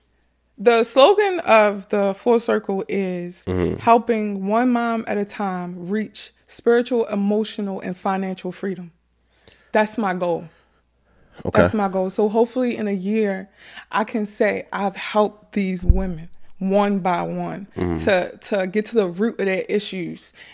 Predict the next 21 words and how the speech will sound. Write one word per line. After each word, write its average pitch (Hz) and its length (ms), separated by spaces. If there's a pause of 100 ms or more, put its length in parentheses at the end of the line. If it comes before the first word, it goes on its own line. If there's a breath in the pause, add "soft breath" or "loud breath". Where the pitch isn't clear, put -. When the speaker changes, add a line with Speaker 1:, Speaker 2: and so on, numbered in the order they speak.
Speaker 1:
and 180 140
see 220 220
why 196 360
they 190 160
keep - 240
becoming 170 320
homeless, 175 360
see 196 160
why 202 340
they 202 120
keep 185 220
chasing 175 380
after 170 260
men 180 280
that, - 300
that 185 320
are 185 120
no 185 160
good 175 280
for 170 120
them. - 260